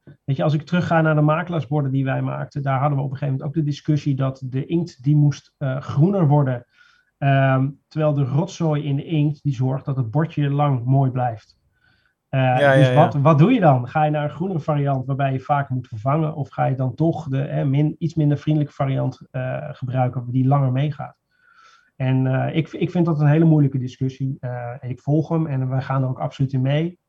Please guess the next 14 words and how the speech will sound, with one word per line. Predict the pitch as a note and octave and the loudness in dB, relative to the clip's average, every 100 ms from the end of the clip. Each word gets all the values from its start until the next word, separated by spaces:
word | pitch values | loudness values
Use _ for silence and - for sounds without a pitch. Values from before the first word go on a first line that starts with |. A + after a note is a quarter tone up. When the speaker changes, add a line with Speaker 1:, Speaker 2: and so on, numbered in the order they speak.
| _ _ _ | _ _ _
Speaker 1:
Vanuit | _ C3+ C3+ C#3 | _ 2 2 4
onze | C3 B2+ | 0 0
klanten | C#3+ C#3+ C3 | -2 -2 -4
wordt | C#3 | -6
er | D3+ | -8
ook | - | -8
steeds | E3 F3 E3+ | -4 -2 2
meer | D3 C#3+ | 2 2
gevraagd | - - C3 C3 - | -2 -4 -2 -2 -4
naar, | C3+ C3 C3 C#3 | -6 -4 -6 -8
eh, | C3 | -8
naar | C3+ C3+ C2 | -6 -8 -4
P | D3 | 0
V | C3+ | 0